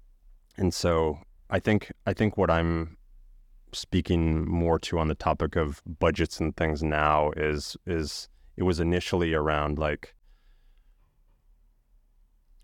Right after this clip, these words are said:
just realizing that it was a conversation changer,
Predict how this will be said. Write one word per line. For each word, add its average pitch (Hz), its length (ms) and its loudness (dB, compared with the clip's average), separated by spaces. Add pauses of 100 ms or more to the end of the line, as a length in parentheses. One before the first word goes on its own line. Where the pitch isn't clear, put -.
(120)
just - 300 2
realizing 85 880 4 (800)
that 82 340 2
it 82 160 2
was 80 260 2
a 78 600 0 (960)
conversation 82 840 0
changer, 104 680 2